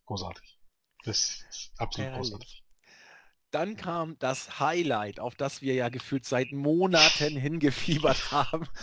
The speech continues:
Speaker 2: Das große Entscheidungsmatch zwischen The Miz und Damien Mizdow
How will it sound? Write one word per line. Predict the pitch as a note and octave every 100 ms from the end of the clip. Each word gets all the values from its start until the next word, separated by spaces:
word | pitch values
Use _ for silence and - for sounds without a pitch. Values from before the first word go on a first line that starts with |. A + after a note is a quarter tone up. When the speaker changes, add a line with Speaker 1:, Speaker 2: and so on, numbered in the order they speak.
| A#2+
Speaker 2:
Das | - E3 -
große | - F3+ G#3+ G3+
Entscheidungsmatch | E3+ F3 F#3+ F3+ D3 C3 B2+ B2+ G#2+ -
zwischen | - F3+ - - C3 - - - -
The | F#3+
Miz | G#3+ F3+ - -
und | E3+ F3 F3
Damien | F3+ F#3 E3+ E3 D3
Mizdow | D3+ - D3 C#3 C#3